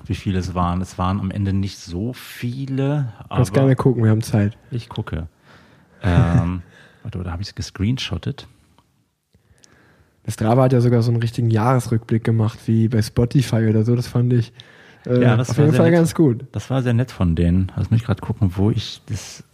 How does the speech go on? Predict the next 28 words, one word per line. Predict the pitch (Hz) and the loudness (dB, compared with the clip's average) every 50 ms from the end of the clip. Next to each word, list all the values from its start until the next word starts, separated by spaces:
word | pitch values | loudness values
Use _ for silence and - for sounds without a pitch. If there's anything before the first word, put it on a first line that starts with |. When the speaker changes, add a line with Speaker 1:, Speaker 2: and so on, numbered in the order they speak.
| _ | _
Speaker 1:
habe. | - - - 113 110 107 107 98 85 92 90 90 90 - - - - | -12 -4 0 2 2 2 2 0 0 2 2 2 0 -2 -6 -8 -2
Weil | - 87 | 0 2
ich | 85 | 2
hab | 101 - | 2 2
ja | 98 | 2
noch | 95 90 | 2 2
das, | - 95 - - _ _ - - - | 0 -2 -4 -4 _ _ -18 -8 -2
nee, | 113 92 90 | 0 2 2
das | 92 - | 2 2
ist | - | 0
noch | 95 | -2
das | - 95 90 - | 0 0 -2 -2
Foto | - 107 113 - 95 | 0 -2 -2 0 0
von | - 110 98 | 2 2 4
der | 92 85 | 4 4
letzten | 92 92 - - - 90 - | 2 0 0 -2 -6 -6 -6
Tour | - - - 120 127 | -4 -2 0 2 2
und | 120 113 | 4 4
dann | 98 85 87 | 2 2 2
hab | 98 95 | 0 0
ich's | 90 - - - - | -2 -4 -6 -6 -2
da | - 95 98 110 107 | 2 2 4 4 4
nicht | 104 104 - | 2 2 0
fotografiert. | - - - 90 87 - 80 - - - - - 110 123 156 190 - - - _ _ _ - - - - - - - - - - _ _ _ _ _ _ _ _ _ _ _ _ _ _ _ _ _ _ _ _ _ _ _ _ _ _ _ _ _ _ _ _ - | -4 -6 -2 -2 -2 0 -2 -4 -6 -8 -8 -4 0 2 2 2 0 -2 -10 _ _ _ -20 -20 -20 -20 -20 -20 -20 -20 -20 -20 _ _ _ _ _ _ _ _ _ _ _ _ _ _ _ _ _ _ _ _ _ _ _ _ _ _ _ _ _ _ _ _ -4
Aber | - 98 95 | 0 0 2
du | 92 104 107 | 2 2 2
bist, | 120 113 - - - - | 2 0 -2 -4 -2 2
äh, | 104 101 101 101 98 98 98 | 2 4 6 6 6 4 4